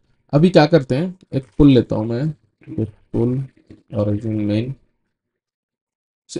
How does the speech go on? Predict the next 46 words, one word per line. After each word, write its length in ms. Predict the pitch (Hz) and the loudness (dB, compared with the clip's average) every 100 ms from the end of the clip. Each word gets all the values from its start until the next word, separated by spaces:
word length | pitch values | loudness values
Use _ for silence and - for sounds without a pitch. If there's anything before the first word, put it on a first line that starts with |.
| - | -4
everything 380 | 147 156 170 185 | 0 0 2 2
is 120 | 160 | 2
up 140 | 110 | 0
to 100 | - 98 | -4 -8
date। 280 | 90 - _ - | -10 -14 _ -2
वो 100 | 156 | 0
क्या 160 | 170 | 2
होता 200 | 160 170 | 2 2
है, 140 | 165 180 - | 0 -2 2
पुल 120 | 170 190 175 | 4 4 4
लेना 220 | 170 180 | 2 2
क्या 160 | 160 | 2
होता 200 | 147 131 | 0 0
है, 80 | 175 | -4
पुल 180 | 180 151 | -2 0
लेना 220 | 151 151 | 0 0
ये 160 | 147 117 | -2 -2
होता 280 | 117 107 113 | -2 -2 -4
है 80 | 123 | -4
कि 280 | 143 214 - - - 117 | -6 -8 -10 -20 -6 0
आप 260 | 147 - - | 2 0 -6
किसी 200 | 131 143 | -2 0
ब्रांच 320 | 120 117 131 | 2 0 -2
से 140 | - 220 - _ _ _ | -4 -6 -8 _ _ _
कोड 240 | 127 139 - | 0 0 0
को 200 | 208 269 - | -2 -2 -2
अपने 300 | - - 185 | -2 -2 -4
ब्रांच 300 | 170 139 117 | 0 0 0
पे 100 | 143 | -4
डाल 220 | 127 101 110 | -4 -4 -6
रहे 100 | - | -8
हो, 80 | - _ - | -12 _ -6
ठीक 140 | 151 | -4
है। 120 | 143 - _ _ _ _ _ _ - | -6 -8 _ _ _ _ _ _ -4
यहाँ 200 | 143 175 | 0 0
पे 120 | 196 | 0
अगर 200 | 185 185 | 0 0
मैं 320 | 185 165 190 | 0 0 -2
एक 100 | 160 - | -6 -4
काम 280 | 131 135 | -4 -2
करता 260 | 127 - 120 | -4 -6 -8
हूँ, 120 | 127 131 | -8 -6
git 180 | 127 127 _ _ _ _ _ _ _ _ _ _ | -6 -6 _ _ _ _ _ _ _ _ _ _
checkout 760 | - 123 120 120 117 110 123 127 _ _ _ _ _ _ _ | -8 -4 -4 0 2 2 2 -4 _ _ _ _ _ _ _
minus 460 | 110 110 117 110 107 | -2 2 2 0 0
b, 180 | 104 | 0